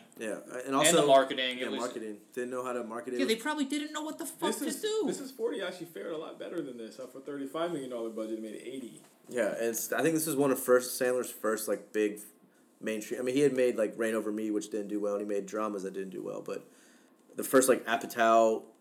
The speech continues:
Speaker 1: this was, like, touted in the media. Like,
Speaker 3: Mm-hmm.
Speaker 1: there were big reunions since college. Like, yeah, it's
Speaker 2: Yeah.
Speaker 1: gonna be this thing. And, yeah, I think people just didn't know what to do with it.
Speaker 3: Yeah.
Speaker 2: Yeah.
Speaker 3: Uh, I'm not gonna keep this one. I'm not gonna keep this one.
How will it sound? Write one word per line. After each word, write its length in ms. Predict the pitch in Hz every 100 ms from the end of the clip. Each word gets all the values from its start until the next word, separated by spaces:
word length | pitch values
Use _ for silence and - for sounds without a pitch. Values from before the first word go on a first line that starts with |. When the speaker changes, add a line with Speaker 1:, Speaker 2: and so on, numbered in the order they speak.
| _ _ -
Speaker 1:
this 180 | 143 143
was, 60 | 127
like, 140 | 92
touted 320 | - 107 127
in 100 | 107
the 60 | 104
media. 300 | 120 151 98
Like, 180 | 98 98
Speaker 3:
Mm-hmm. 200 | 113 120 - -
Speaker 1:
there 120 | 120 127
were 80 |
big 220 | 135 139 139
reunions 460 | 147 156 151 135
since 140 | 139 131
college. 560 | 139 143 139 135 120
Like, 180 | 123 123
yeah, 180 | 127 127
it's 80 | 120
Speaker 2:
Yeah. 60 |
Speaker 1:
gonna 120 | 135 123
be 160 | 131
this 160 | 127 131
thing. 240 | 131 127
And, 200 | 107 101 - _ - - -
yeah, 200 | 127 113
I 20 |
think 220 | 117 131
people 240 | - 120 104
just 200 | 101 -
didn't 280 | 117 113 110
know 220 | 107 107
what 260 | 101 104 -
to 100 | 98
do 180 | 104 101
with 160 | 92
it. 160 | 95 - -
Speaker 3:
Yeah. 220 | 131 113 - _
Speaker 2:
Yeah. 220 | 113 107 101
Speaker 3:
Uh, 360 | - 139 139 143
I'm 60 | 175
not 120 | 190
gonna 140 | 147
keep 180 | 135 117
this 140 | - -
one. 120 | - _ _ _ _ 117
I'm 60 |
not 60 | 95
gonna 100 | 85
keep 140 | - -
this 140 |
one. 80 | -